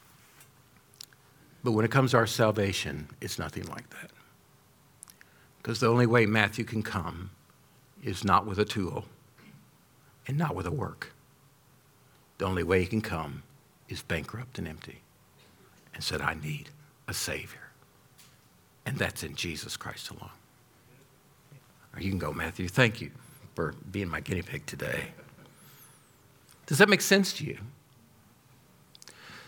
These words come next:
You see, when you've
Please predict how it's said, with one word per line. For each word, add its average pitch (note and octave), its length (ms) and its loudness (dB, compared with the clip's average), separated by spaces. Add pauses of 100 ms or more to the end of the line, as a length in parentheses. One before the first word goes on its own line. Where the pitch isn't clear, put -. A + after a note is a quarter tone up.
(200)
You D#3+ 140 8
see, G#3 560 6 (1900)
when G3 180 10
you've A#3 300 8